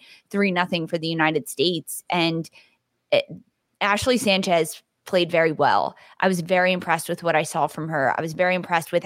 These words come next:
how she combines with Lavelle in the midfield. I love that duo of those two. I really do love it. And if Horan has to slot back into that defensive six role,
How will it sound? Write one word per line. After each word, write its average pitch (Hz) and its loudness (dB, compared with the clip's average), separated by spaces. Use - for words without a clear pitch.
how 185 0
she 180 -6
combines 175 0
with - -4
Lavelle 165 2
in 165 0
the 147 -2
midfield. 175 2
I 180 2
love 170 -2
that 151 2
duo 113 -2
of 170 2
those 156 0
two. 147 -2
I 165 0
really 185 0
do 165 -2
love 143 0
it. 98 -2
And 160 -4
if 185 0
Horan 190 2
has 175 -2
to 170 -4
slot 175 -2
back 156 0
into 170 -8
that 160 0
defensive 160 -2
six - -2
role, 156 2